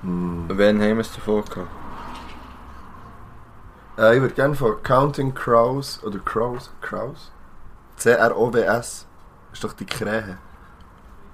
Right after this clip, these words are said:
Speaker 2: Crow, ja.
Speaker 1: Ja, oder? Äh, Mister Jones. Drauf tun.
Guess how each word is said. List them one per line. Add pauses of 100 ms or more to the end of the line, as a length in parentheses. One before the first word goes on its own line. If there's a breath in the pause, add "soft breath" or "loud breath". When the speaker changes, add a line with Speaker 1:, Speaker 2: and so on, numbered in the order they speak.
Speaker 2:
Crow,
ja. (120)
Speaker 1:
Ja,
oder? (480 loud breath)
Äh,
Mister
Jones. (640)
Drauf
tun.